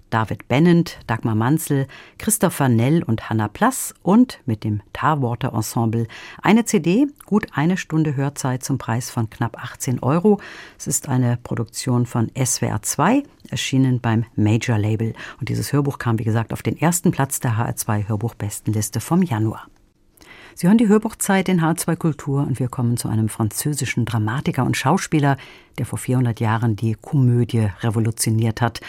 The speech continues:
Jean-Baptiste Poquelin, besser bekannt als Molière. Molière war auch Theaterdirektor. Er ist mit einer Wandertruppe umhergezogen, deren Leitung er bald übernommen hat.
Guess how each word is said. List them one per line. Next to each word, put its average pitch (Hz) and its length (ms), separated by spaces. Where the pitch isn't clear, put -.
Jean-Baptiste 151 840
Poquelin, 139 480
besser 120 220
bekannt 110 400
als 110 260
Molière. 113 500
Molière 185 320
war 175 100
auch - 100
Theaterdirektor. 180 1160
Er 120 120
ist - 180
mit - 180
einer 117 220
Wandertruppe 175 640
umhergezogen, 156 880
deren 117 220
Leitung 147 280
er 151 100
bald 139 260
übernommen 135 420
hat. 127 160